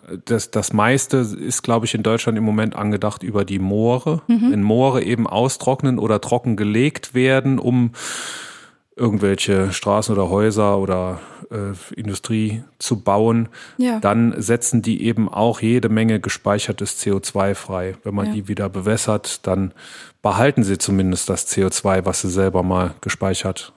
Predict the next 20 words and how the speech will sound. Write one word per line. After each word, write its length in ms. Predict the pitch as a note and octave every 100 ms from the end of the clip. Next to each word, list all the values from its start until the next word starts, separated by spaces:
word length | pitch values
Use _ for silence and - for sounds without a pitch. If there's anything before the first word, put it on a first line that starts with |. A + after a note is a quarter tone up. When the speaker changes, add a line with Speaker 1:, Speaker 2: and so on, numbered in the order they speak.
| _
Speaker 1:
haben. 520 | - G2 G2 F2+ E2+ _ -
Speaker 2:
Mhm. 240 | G3+ G3+
Speaker 1:
Und 100 | F#2+
das, 320 | G#2 - - -
darüber 480 | G#2 G#2+ G#2+ G2
soll 160 | F2+ F#2+
im 80 | F2+
Moment 280 | F2+ F#2 F#2
sehr 160 | G2
viel 160 | - -
passieren. 460 | - F2+ - G#2+
Aber 520 | - G#2+ B2 C#3+ D3 C#3+
zu 160 | -
dem 200 | G#2+ A#2+
Schluss 300 | A#2 B2 B2
komme 220 | - A#2+
ich 120 | A#2+ -
in 120 | A2
dem 200 | G2+ F#2+
Video, 600 | C#3+ D#3+ F2+ F#2 B2+